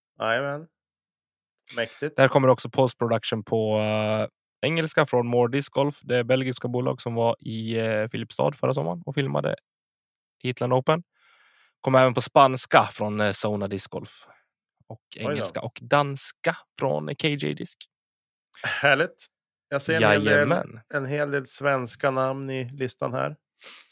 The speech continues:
Speaker 2: Ja, det har ju blivit dags för, eh, Josef Berg bland annat och Henrik Hagman, Robin Willman och, eh, Elias Gripler.
Speaker 1: Pelle
Speaker 2: Eh, bland
Speaker 1: Karlsson,
Speaker 2: annat
Speaker 1: Johan
Speaker 2: Pelle Karlsson,
Speaker 1: Davidsson.
Speaker 2: Gustav Dahlén.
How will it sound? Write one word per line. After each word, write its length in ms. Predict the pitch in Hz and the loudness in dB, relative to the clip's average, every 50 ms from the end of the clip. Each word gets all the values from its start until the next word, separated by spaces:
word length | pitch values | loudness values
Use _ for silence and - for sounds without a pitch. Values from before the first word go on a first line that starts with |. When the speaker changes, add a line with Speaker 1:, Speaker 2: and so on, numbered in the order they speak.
| - - - _ _ - | -20 -20 -20 _ _ -14
Speaker 2:
Ja, 520 | - 120 117 113 180 202 202 - - - _ _ | -10 -6 0 2 4 4 4 4 2 2 _ _
det 140 | - - 135 | -2 0 2
har 140 | 131 156 156 | 4 4 2
ju 100 | 156 156 | 2 0
blivit 280 | 156 151 147 147 147 | -2 -2 -2 0 2
dags 300 | 160 170 - - - - | 2 2 2 0 -12 -8
för, 580 | - - 139 135 127 127 127 127 117 113 117 120 | 0 4 4 6 6 6 4 2 0 -2 -2 0
eh, 480 | 117 117 117 117 117 113 113 113 113 | 0 0 0 0 0 0 0 0 0
Josef 360 | 113 113 120 127 120 139 123 117 | 0 0 -2 -2 0 0 0 4
Berg 360 | 117 135 135 139 143 151 151 | 6 6 6 6 4 0 -2
bland 220 | 147 151 143 147 | 0 0 2 2
annat 340 | 143 143 147 151 156 - - | 2 2 2 0 0 0 -2
och 140 | - 120 _ - - - | -6 -6 _ -8 -4 -2
Henrik 220 | 131 120 117 - | -2 0 2 4
Hagman, 400 | 131 131 139 135 139 139 143 135 | 6 6 6 4 2 0 0 2
Robin 260 | 127 131 123 127 120 | 2 2 2 2 0
Willman 420 | 123 127 131 135 139 135 139 - - _ | 0 0 0 2 2 2 0 0 -4 _
och, 540 | - 123 117 - _ _ _ _ _ - - | -4 -4 -4 -4 _ _ _ _ _ -6 -2
eh, 440 | 120 117 120 113 113 113 113 110 110 _ _ _ _ _ _ _ _ _ _ _ _ _ _ _ _ _ _ - - | 0 0 2 2 0 0 -2 -4 -6 _ _ _ _ _ _ _ _ _ _ _ _ _ _ _ _ _ _ -8 -2
Elias 260 | 120 120 123 120 113 | 2 4 4 4 4
Gripler. 500 | - - 120 127 123 - 143 143 143 - - _ _ _ _ _ _ _ _ _ _ _ _ _ _ _ _ _ _ _ _ _ _ _ _ _ _ _ _ _ _ _ _ - | 2 0 0 0 2 6 6 6 6 6 2 _ _ _ _ _ _ _ _ _ _ _ _ _ _ _ _ _ _ _ _ _ _ _ _ _ _ _ _ _ _ _ _ 0
Speaker 1:
Pelle 220 | - 131 123 120 | 0 2 2 2
Speaker 2:
Eh, 60 | 120 - | 0 2
bland 180 | 127 123 123 | 2 2 2
Speaker 1:
Karlsson, 320 | 127 127 123 - - - 123 | 2 0 0 2 2 2 2
Speaker 2:
annat 240 | 123 127 135 135 _ - - _ _ | 0 -2 -4 -6 _ -18 -20 _ _
Speaker 1:
Johan 200 | - 139 135 143 139 | -8 -2 0 2 2
Speaker 2:
Pelle 120 | - 139 | 2 4
Karlsson, 360 | 123 123 123 131 123 - 131 135 139 | 4 4 4 4 2 -2 -2 -2 -2
Speaker 1:
Davidsson. 180 | 143 143 147 - _ _ _ _ _ - | -4 -8 -14 -18 _ _ _ _ _ -12
Speaker 2:
Gustav 420 | 131 135 131 123 - - 143 139 | -4 -2 -2 -2 0 0 0 2
Dahlén. 340 | 135 139 135 135 135 135 | 4 4 4 4 4 2